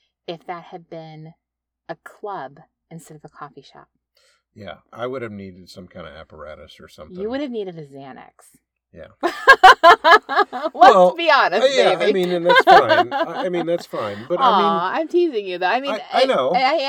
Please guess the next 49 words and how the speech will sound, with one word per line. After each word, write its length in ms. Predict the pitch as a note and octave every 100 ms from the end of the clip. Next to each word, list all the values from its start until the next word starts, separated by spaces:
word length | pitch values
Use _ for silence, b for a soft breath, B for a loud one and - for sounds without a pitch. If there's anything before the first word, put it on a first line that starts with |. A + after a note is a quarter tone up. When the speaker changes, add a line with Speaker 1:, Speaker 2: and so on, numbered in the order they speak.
| D4
Speaker 1:
am, 140 | C#4+
but 100 | A#3+
I'm 160 | A3 G#3+
not, 280 | F3+ D3+ G3+
because 180 | D4
I 120 | C4+ B3
know 200 | C4+ E4
how 160 | D4+
nervous 520 | A3+ G3+ A#3 A#3+ -
you 120 | E3 D#3
get. 300 | - - - _
Speaker 2:
Yeah. 300 | C3+ B2+ - -
Speaker 1:
And 140 | C4+
that's 220 | D#4+ D#4+ D4
okay. 560 | - G#4 F#4 - G3+ _ _ _
It 100 | C#4
really 300 | D#4 F4 A3 C#4+
is, 320 | - G#3 -
because 380 | A#3+ A#3+ B3 A#3+ _ _ _ _ _ _ _
once 460 | A3 A#3+ C#4 D#4+ -
you're 120 | B3+
in 120 | C4
your 160 | C4 A3+
zone, 420 | G#3 E3+ E3 C#4 F#4 _ _ _ _ _ -
it's 160 | G#3+ G#3+
all 180 | F3
good. 340 | E3 G3 - - _ _
Speaker 2:
Right. 300 | - A#3 -
Speaker 1:
But 100 | C4
I 120 | C#4
think 260 | - E4+ -
that 140 | C#4+ _ _ A#3
a 20 |
lot 300 | A3 - F4
of 60 | D4
men, 200 | G#3 F#3
I 40 | G3+
think 180 | C#4 C4+
a 60 |
lot 200 | A3+ G#3
of 80 | C#4+
men 140 | A#3
are 100 | F3+
like 220 | E3+ D#3+ _
that. 200 | - _ _ b b -
Speaker 2:
Well, 140 | F#3
I 140 | D#3+ D3+
think 240 | F3+ D#3
it's, 240 | B2+ -